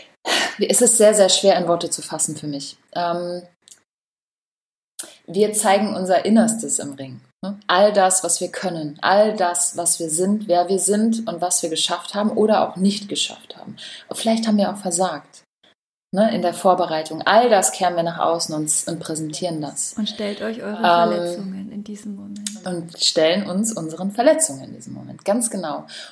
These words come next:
Speaker 1: Und das können, glaub ich, nur Menschen, die feinfühlig genug sind. Wir setzen uns ja auch so viel mit uns selbst auseinander, dass, ähm, ja, es gar nicht möglich ist, nicht sensibel zu sein. Du weißt, was ich sagen will. Es ist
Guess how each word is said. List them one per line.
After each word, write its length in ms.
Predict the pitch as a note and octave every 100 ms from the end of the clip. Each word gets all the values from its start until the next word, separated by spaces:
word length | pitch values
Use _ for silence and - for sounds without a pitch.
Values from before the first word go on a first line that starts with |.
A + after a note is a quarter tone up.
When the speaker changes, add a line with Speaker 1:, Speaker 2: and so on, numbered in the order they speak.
| _
Speaker 1:
Und 420 | F#3+ F3+ F#3 - - _ _ _ _ _ _ _ - D3+ -
das 260 | - - -
können, 280 | F3+ F3+ F3+
glaub 180 | E3 D#3+
ich, 140 | D3+
nur 160 | E3+ F3+
Menschen, 460 | F3 F#3+ G3+ F#3+
die 160 | E3+ E3+
feinfühlig 640 | - F3 F#3+ - F3+ E3+
genug 360 | - E3 G3 G3
sind. 380 | - C#3+ C3+ C3 - D3+ - - -
Wir 120 | A3
setzen 320 | A3+ C4+ -
uns 300 | B3 A3 A3+
ja 140 | - -
auch 80 | G3
so 380 | - - C#4+ F#4
viel 260 | - A#3+
mit 180 | G3+ F#3+
uns 200 | G#3 G3
selbst 280 | G#3 A3+ -
auseinander, 640 | F#3 F#3 F#3 A3+ - C3 - _ _ _ _ -
dass, 440 | F#3 F3+ - - -
ähm, 580 | F3 F3 F3+ F3+ F3+ - _ _ _ _ _ _ _ _ _ _ _ _ _ _ _ _ _
ja, 180 | F3+ F3+
es 160 | E3+ -
gar 140 | E3+
nicht 220 | E3+ E3
möglich 540 | D#3+ E3 A3+ C#4 A3 -
ist, 220 | E3+ -
nicht 240 | C4 -
sensibel 380 | D3+ B2+ B2+ B2+
zu 100 | -
sein. 140 | D#3+ F#3
Du 100 | A3
weißt, 240 | D4 -
was 120 | C4+
ich 100 | A#3
sagen 260 | A#3 D#4 G3
will. 140 | E3+ E3+
Es 300 | A3 A3+ B3
ist 160 | B3